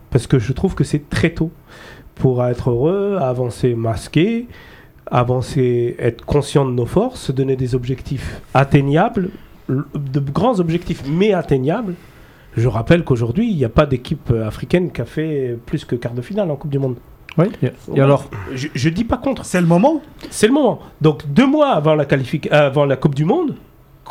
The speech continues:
Speaker 1: qu'il nous fasse une Belmadi, euh, entre guillemets, euh, euh, can, moi ça me va. Parce qu'il l'a prouvé, qu'il a eu de l'ambition et qu'il a été au bout et tout ça. Mais entre aujourd'hui et deux mois avant de la Coupe du Monde, il y a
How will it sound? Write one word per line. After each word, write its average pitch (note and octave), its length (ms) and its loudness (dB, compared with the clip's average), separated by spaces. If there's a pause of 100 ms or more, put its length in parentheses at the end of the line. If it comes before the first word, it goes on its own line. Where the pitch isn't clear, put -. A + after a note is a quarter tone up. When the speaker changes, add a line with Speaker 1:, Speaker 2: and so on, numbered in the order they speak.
(220)
Speaker 1:
qu'il F#3 160 6
nous F#3 100 2
fasse - 440 0
une D#3 260 -2
Belmadi, D#3 680 0 (400)
euh, C3 360 2 (360)
entre C3 300 0
guillemets, C#3+ 500 0
euh, B2 680 -2
euh, - 100 -6
can, B3 260 4 (680)
moi D3 140 4
ça B3+ 120 2
me B3+ 60 2
va. B3+ 220 2 (400)
Parce A#2+ 160 -2
qu'il E3 280 0
l'a B2+ 100 -2
prouvé, D#3+ 460 0
qu'il C3+ 220 0
a B2+ 80 4
eu B2+ 80 0
de C3 80 -2
l'ambition F3 600 0
et G#3 40 -2
qu'il - 160 -2
a C3 60 2
été C3 180 0
au C#3 120 2
bout A#3 180 2
et G3+ 60 0
tout A#3+ 100 -2
ça. A3 240 -2 (420)
Mais C#3+ 280 2
entre D3 500 2 (100)
aujourd'hui G#3 720 2
et B2+ 80 2
deux B2 140 -2
mois F3+ 220 2
avant C3+ 180 0
de C3+ 80 -4
la C3+ 60 2
Coupe C#3+ 200 -6
du D3+ 80 4
Monde, C#4+ 260 2 (460)
il C3 100 -4
y C3+ 80 2
a B2 260 0